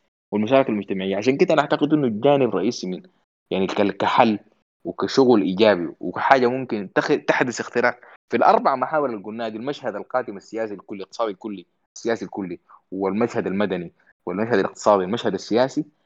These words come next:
هي إنه نحن الفترة الجاية نركز بصورة رئيسية على خلق حوارات جادة ومركزة على أشكال التنظيم ال-، المجتمعي والحكم المحلي.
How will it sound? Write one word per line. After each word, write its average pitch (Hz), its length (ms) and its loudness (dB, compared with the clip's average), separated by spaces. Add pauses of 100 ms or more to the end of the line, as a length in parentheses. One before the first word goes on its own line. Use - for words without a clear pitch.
(200)
هي 147 180 -2
إنه 143 160 0
نحن 139 180 0
الفترة 110 500 0
الجاية 127 220 0
نركز 123 360 -2
بصورة 113 300 -2
رئيسية 113 380 0
على 92 300 2
خلق - 440 -6 (180)
حوارات 101 480 0
جادة 101 520 0
ومركزة 107 600 -2 (360)
على 98 200 2
أشكال 123 380 2
التنظيم 98 560 -4
ال-، 82 140 -12 (500)
المجتمعي 107 640 -2 (420)
والحكم - 1400 -2
المحلي. 85 480 -4